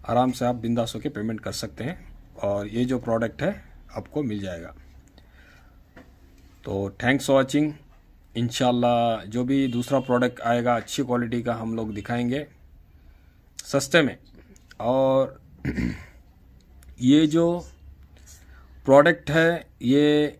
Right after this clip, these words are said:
beginners के लिए है, जो नए सीख रहे हैं ना ये fishing line में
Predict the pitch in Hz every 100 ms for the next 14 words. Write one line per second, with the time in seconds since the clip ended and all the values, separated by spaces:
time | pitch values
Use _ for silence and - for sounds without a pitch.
0 | 120 123 147 165 170 156 160 131 104 87
1 | - - - - _ 120 135 135 135 147
2 | 160 147 123 120 - 147 147 127 165 165
3 | - - - - - - - 117 127 151
4 | 147 131 143 139 -